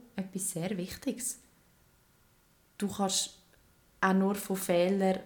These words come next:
profitieren und das bringt dich schlussendlich weiter. Klar, es geht auch darum, dass du stolz bist auf deine Stärken und die weiterhin kannst davon profitieren, die kannst du ausspielen, weiterbringen.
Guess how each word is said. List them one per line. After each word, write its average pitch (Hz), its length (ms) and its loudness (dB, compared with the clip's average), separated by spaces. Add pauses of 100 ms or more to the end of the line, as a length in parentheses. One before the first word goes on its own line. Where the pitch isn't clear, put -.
(120)
profitieren 190 840 0
und 165 200 -6
das 185 240 -2
bringt 196 300 -2
dich - 100 -10
schlussendlich - 680 -4
weiter. 160 440 -4 (640)
Klar, 202 320 4
es 208 160 0
geht 190 180 2
auch 175 160 4
darum, 180 460 0 (240)
dass 185 220 -2
du 170 100 -8
stolz 170 480 -2
bist - 200 -4
auf - 100 -12
deine 160 200 -2
Stärken 185 560 -2 (100)
und 165 220 -4
die 175 260 0 (1400)
weiterhin 196 840 2 (720)
kannst - 280 -4
davon 185 260 0
profitieren, 214 600 4
die 180 100 -2
kannst 170 300 -6
du 214 120 -4
ausspielen, 175 580 0
weiterbringen. 170 840 0